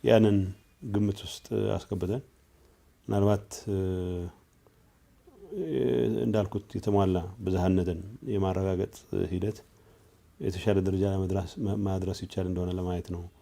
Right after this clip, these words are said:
ያን ማድረግ ያስፈልገው። እንደሚታወቀው፣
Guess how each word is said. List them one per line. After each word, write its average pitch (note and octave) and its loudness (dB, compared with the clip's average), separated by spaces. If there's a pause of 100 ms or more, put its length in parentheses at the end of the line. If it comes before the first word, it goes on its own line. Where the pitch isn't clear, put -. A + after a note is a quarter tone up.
(600)
ያን G2 -2
ማድረግ F#2+ 0
ያስፈልገው። F2+ -6 (140)
እንደሚታወቀው፣ A2 4